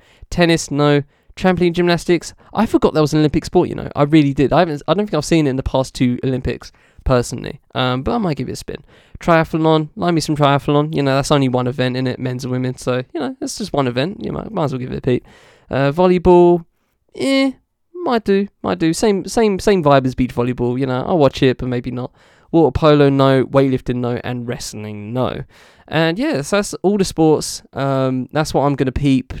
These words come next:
Defi-, uh, you know, uh, there's some definitely's. There's a lot of maybes in there. You know, it depends how much time I've got during the pu-, during the next two weeks. Honestly, it really is dependent on time. Um, but, uh, yeah, Ah, I can't wait. I can't wait to just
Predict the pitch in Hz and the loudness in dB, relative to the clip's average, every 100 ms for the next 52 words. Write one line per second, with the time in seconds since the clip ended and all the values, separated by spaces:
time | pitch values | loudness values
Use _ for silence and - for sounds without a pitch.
0 | - 127 - - 123 117 135 127 - 123 | -2 -2 -2 -6 -4 -4 -4 -4 -4 -6
1 | - 135 151 143 139 147 143 139 135 135 | -4 -4 -2 0 0 2 2 2 0 -2
2 | 139 156 127 139 139 131 131 131 131 131 | 0 0 2 2 2 2 -2 -2 -2 -2
3 | 131 - - _ - 139 147 202 190 170 | -2 -6 -20 _ -2 -2 0 0 2 2
4 | 135 - 131 127 127 - 127 - 131 123 | 0 -2 -2 0 0 0 -2 0 0 0
5 | 117 135 - 120 123 123 123 - - 123 | -2 -6 -6 -2 -2 -2 -4 -6 -2 0
6 | 120 113 113 123 120 123 123 117 127 131 | 0 -2 -4 -4 -4 -2 0 -2 0 0
7 | 127 127 117 180 123 123 127 127 127 127 | 0 -2 -4 -2 -2 -4 -6 -4 -2 -4
8 | - - - - _ - 127 127 127 127 | -6 -18 -20 -20 _ -4 0 2 2 0
9 | 127 131 _ _ _ _ _ _ _ - | -2 -8 _ _ _ _ _ _ _ -20
10 | - - 135 139 135 151 226 208 127 _ | -4 -2 2 2 2 2 2 2 0 _
11 | _ _ _ _ _ _ - 151 135 - | _ _ _ _ _ _ -8 -6 -6 -4
12 | 170 185 190 190 220 143 - 151 - 170 | -2 0 0 2 0 -2 -2 -2 2 2
13 | 175 180 165 165 147 151 - | 4 2 2 -2 0 -2 -6